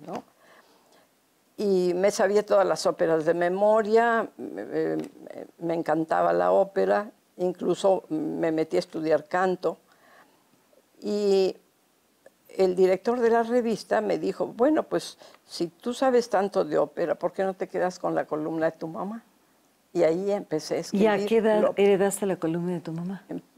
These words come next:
Speaker 1: pues, eh, dieciocho, diecisiete, dieciocho
Speaker 2: Una
Speaker 1: años.
Speaker 2: niña.
Speaker 1: Sí.
Speaker 2: A escribir de ópera.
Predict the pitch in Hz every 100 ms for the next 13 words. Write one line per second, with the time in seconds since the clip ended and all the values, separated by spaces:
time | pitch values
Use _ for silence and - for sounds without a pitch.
0 | _ - 175 - 170 170 147 160 165 -
1 | 170 165 - 165 - - - - 156 -
2 | - 143 - 156 151 196 180 226 208 127
3 | - _ _ _ _ _ - - 151 -
4 | _ - 175 - 190 170 147 135 - -
5 | -